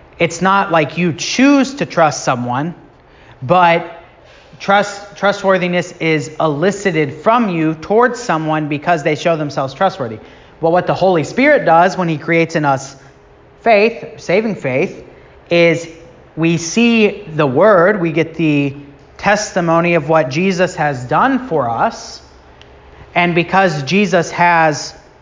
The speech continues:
risen from the dead, because he has kept his word, we, our faith is elicited from us, right? The Holy Spirit calls us to faith by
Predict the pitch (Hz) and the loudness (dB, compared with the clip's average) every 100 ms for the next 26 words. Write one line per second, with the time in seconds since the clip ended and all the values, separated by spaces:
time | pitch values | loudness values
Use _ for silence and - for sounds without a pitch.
0 | _ _ 147 175 160 165 151 165 156 139 | _ _ 0 2 2 -2 0 0 0 0
1 | 139 160 170 175 - 160 156 170 160 160 | 0 0 0 -4 2 2 2 -4 -2 2
2 | 156 151 143 - - - - _ - - | 4 2 0 -8 -18 -20 -20 _ -20 -6
3 | 180 175 - 165 143 131 165 190 170 214 | -2 -2 -2 -4 -2 0 2 4 4 2
4 | 247 - - - - _ _ _ _ _ | -2 -12 -20 -20 -20 _ _ _ _ _
5 | _ _ - 147 185 190 175 185 - - | _ _ -10 0 2 4 2 -4 -12 -20
6 | - 165 165 160 190 185 160 151 - 151 | -4 0 2 2 0 2 2 0 -2 -2
7 | 156 202 208 180 135 110 107 - - - | 2 0 0 -2 -4 -8 -12 -18 -20 -4
8 | 170 151 120 107 - 135 139 151 - - | 0 0 0 -4 -6 -2 -2 -2 -8 -20
9 | - - 156 151 185 180 180 180 170 156 | -20 -8 -4 2 2 2 0 0 2 2
10 | 151 - - - 185 190 202 170 170 - | 0 -10 -16 -4 0 2 2 2 0 -2
11 | 139 - 185 175 175 - 143 139 | -10 0 2 2 -2 0 2 0